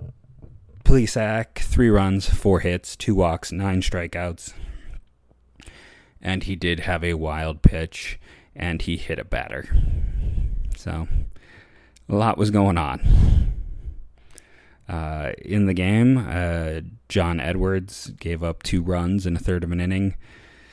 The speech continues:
Uh, you know, a nice depth arm. That's, that's the nicest thing I can say. Neil Ramirez, uh, one walk, two strikeouts. Old friend Neil Ramirez. Haven't had a chance to talk about him in a while,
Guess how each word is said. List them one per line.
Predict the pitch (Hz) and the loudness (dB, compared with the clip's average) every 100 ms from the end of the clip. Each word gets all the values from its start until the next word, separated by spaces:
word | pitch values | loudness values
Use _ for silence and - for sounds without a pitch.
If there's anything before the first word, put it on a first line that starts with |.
| - - _ _ - | -20 -20 _ _ -8
Uh, | 82 78 82 87 - - - - - - - - - - - | -6 -4 -4 -6 -10 -10 -10 -10 -14 -12 -10 -10 -12 -12 -10
you | 147 | -6
know, | 78 85 | -6 -4
a | 87 85 50 - | -2 -4 -6 -6
nice | 95 90 85 | 0 0 0
depth | - 73 - - | -2 -4 -4 -4
arm. | 78 85 - - - - | -4 6 8 8 8 4
That's, | - - - | 0 -10 -8
that's | 90 - | -8 -6
the | 87 | -8
nicest | 82 80 87 | -6 -8 -10
thing | 87 87 | -10 -8
I | |
can | 92 95 | -6 -4
say. | 92 - - - - - | -4 -6 -14 -20 -20 -4
Neil | 104 110 | 4 8
Ramirez, | 110 101 110 98 85 82 80 82 | 8 6 4 2 0 -2 -4 -6
uh, | 80 82 | -4 -4
one | 82 85 | -2 -2
walk, | 82 80 | -2 -6
two | - 82 | -6 -6
strikeouts. | - 80 80 78 76 | -2 -4 -2 -4 -2
Old | 82 90 | -2 0
friend | - 92 90 | 0 2 2
Neil | 87 87 | 2 2
Ramirez. | 87 87 85 80 78 - | 0 0 -2 -2 -6 -6
Haven't | 85 87 85 | -4 -4 -4
had | - 92 | -6 -6
a | |
chance | 78 90 87 | -4 -4 -6
to | - | -6
talk | - 90 | -8 -6
about | 90 92 87 | -6 -6 -4
him | 98 101 | -4 -4
in | |
a | 90 | -2
while, | 90 90 90 | -2 -2 -4